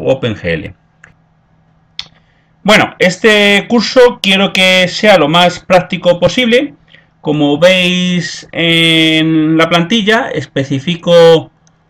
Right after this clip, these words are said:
eh, con comentarios cada apartado para que quede más claro qué hace cada línea de código.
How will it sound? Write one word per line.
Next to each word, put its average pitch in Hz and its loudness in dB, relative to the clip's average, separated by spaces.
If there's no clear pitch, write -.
eh, 160 4
con 160 -2
comentarios 160 0
cada 170 4
apartado 190 0
para 151 2
que 131 -6
quede 156 0
más 156 -2
claro 196 0
qué 170 0
hace 160 -2
cada 156 2
línea 156 -2
de 156 -2
código. 220 -2